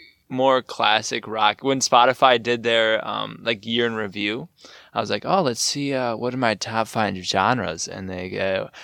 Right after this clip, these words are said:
they hit me with a, "Okay, classic rock, modern rock, rock, soft rock, and hard rock." And I was like,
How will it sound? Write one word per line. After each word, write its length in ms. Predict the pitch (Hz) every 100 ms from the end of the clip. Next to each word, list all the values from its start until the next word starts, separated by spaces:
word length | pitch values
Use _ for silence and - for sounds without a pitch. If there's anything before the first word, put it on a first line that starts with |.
| -
they 120 | - 120
hit 180 | 127
me 100 | 127
with 240 | 117 110 107
a, 240 | 101 95 - -
"Okay, 300 | 127 - -
classic 540 | - - 90 95 - 110
rock, 340 | 107 98 104
modern 380 | 107 95 95 98
rock, 300 | 107 95 98
rock, 440 | 117 117 131 92 -
soft 400 | - 92 98 -
rock, 280 | 110 101 107
and 80 |
hard 320 | 101 147 160 117
rock." 280 | 85 76
And 100 | -
I 60 | -
was 120 | 110
like, 200 | 101 110